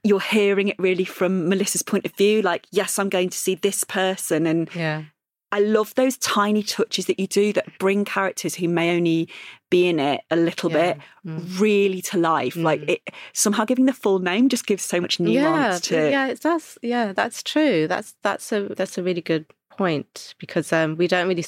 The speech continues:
Speaker 2: see much of Debbie, the therapist, but it felt natural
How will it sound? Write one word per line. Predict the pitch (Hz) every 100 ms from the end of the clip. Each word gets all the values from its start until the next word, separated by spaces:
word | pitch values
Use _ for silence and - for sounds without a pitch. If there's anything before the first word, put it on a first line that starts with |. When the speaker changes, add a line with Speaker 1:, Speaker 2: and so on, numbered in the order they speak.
| -
Speaker 2:
see | 151
much | 143 - 143
of | 135 _ - - -
Debbie, | - 147 143 139 143 _ 139
the | 143
therapist, | 151 139 131 135 - -
but | 156 147 - _
it | 165 -
felt | 185 165
natural | 175 - - 156